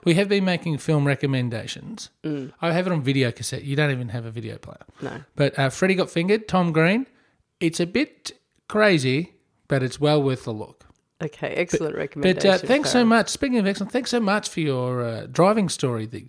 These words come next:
Speaker 1: teacup and the plate
Speaker 2: There
Speaker 1: with
Speaker 2: was
Speaker 1: the
Speaker 2: more to it than
Speaker 1: saucer
Speaker 2: that,
Speaker 1: on
Speaker 2: but
Speaker 1: it.
Speaker 2: the main thing was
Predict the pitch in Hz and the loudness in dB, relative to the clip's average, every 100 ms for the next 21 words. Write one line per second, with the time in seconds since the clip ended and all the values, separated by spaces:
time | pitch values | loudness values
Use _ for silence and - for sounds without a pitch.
0 | - 185 202 196 208 202 - - - - | -6 -2 0 4 2 2 -8 -20 -18 -20
1 | - - 127 117 107 104 - - 165 196 | -20 -10 -8 -6 -8 -12 -16 -6 -2 -2
2 | 196 277 294 254 294 320 277 226 214 226 | 2 4 6 6 6 6 8 10 10 10
3 | 226 240 202 202 220 208 196 202 226 240 | 10 10 10 8 6 6 8 8 8 4
4 | - 220 233 240 208 233 330 349 - | 4 4 6 6 4 4 0 -6 -10